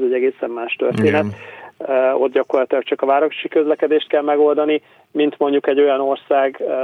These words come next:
Speaker 1: például Németország, ahol még azért jócskán vannak, ö, dízeles mellékvonalak, vagy akár kvázi fővonalak is.
Speaker 2: Meg Magyarországon is, bőven.
Speaker 1: Meg Magyarországon is.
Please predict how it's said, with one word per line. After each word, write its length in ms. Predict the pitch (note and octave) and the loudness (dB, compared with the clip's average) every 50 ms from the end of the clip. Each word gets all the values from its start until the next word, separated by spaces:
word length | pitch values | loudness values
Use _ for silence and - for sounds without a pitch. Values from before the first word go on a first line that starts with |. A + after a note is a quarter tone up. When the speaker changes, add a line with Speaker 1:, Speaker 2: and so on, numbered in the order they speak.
| C3 | -4
Speaker 1:
például 320 | - C#3+ B2+ C3 B2+ B2+ B2+ | -4 -2 0 2 2 0 0
Németország, 600 | C3+ C#3 C#3 C3+ - - C3+ B2+ - - B2+ B2 | -2 -2 -2 -2 -2 -2 -4 -2 -2 -2 0 0
ahol 160 | C3 B2 C#3 | 0 -2 -2
még 180 | C3 C3 B2+ B2+ | -4 -2 -2 -2
azért 300 | B2+ B2 C3+ B2+ A#2+ - | 0 0 0 0 0 0
jócskán 440 | C#3+ B2+ B2+ - - - D3+ B2+ B2+ | 0 0 0 0 -2 -4 -4 -2 -2
vannak, 380 | B2+ B2 B2 B2 B2 A#2+ - - | -2 -2 -2 -2 -4 -4 -4 -4
ö, 480 | - - C3 A#2+ A#2+ B2 B2 A#2+ A#2+ A#2 A#2+ - _ | -4 -4 -4 -4 -4 -4 -4 -6 -6 -8 -8 -12 _
dízeles 680 | - C3 B2+ B2 B2 B2+ A#2+ B2 B2 - - - - - A#2+ | -8 -6 -4 -2 0 0 0 0 -2 -4 -6 -10 -10 -10 -8
mellékvonalak, 1000 | A#2+ A#2 A#2 A#2+ A#2+ - - - B2 A#2+ A#2+ B2 B2+ B2+ B2+ B2 B2+ B2+ - - | -8 -6 -6 -6 -6 -8 -8 -8 -8 -8 -8 -8 -6 -4 -2 0 0 0 -2 -2
vagy 140 | C#3+ B2+ B2+ | -2 -2 -2
akár 340 | B2 - - C3 A#2+ A#2+ - | -4 -4 -4 -6 -6 -6 -4
kvázi 300 | - C#3 B2 A#2+ A#2+ B2+ | 0 0 2 2 2 0
fővonalak 640 | A#2 - - B2+ A#2+ B2 A#2+ A#2 A#2 A#2+ - - - | -2 -2 -2 -4 -2 -4 -6 -8 -8 -8 -6 -4 -4
is. 280 | - - - - - _ _ _ _ _ _ _ _ _ - - - _ _ - A#2 | -4 -4 -4 -8 -10 _ _ _ _ _ _ _ _ _ -20 -20 -20 _ _ -6 -4
Speaker 2:
Meg 120 | A2+ G#2+ | -4 -2
Magyarországon 680 | A2+ A2+ G#2 G2+ F#2+ G2 F2 - - F2 F2 F2 E2+ E2 | -2 -2 -2 -2 -2 -2 -2 -4 -4 -6 -4 -4 -4 -4
is, 240 | D#2+ D#2 - - - _ _ _ - | -4 -6 -6 -8 -12 _ _ _ -4
bőven. 400 | A2 A2+ G2+ F2+ F2 D#2+ E2 E2 - - - - | -2 -2 -2 -2 -4 -6 -8 -10 -14 -18 -8 -2
Speaker 1:
Meg 180 | - F#3 F#3 F#3 | 0 0 2 2
Magyarországon 720 | G3 G3 F#3+ F#3+ F#3 F#3 F3+ - - F#3+ F3 F3 F3 F3 | 0 2 2 4 4 4 2 2 0 0 0 0 0 0
is. 340 | F3 F#3 F#3+ G3 - - - | 0 0 -2 -4 -4 -8 -14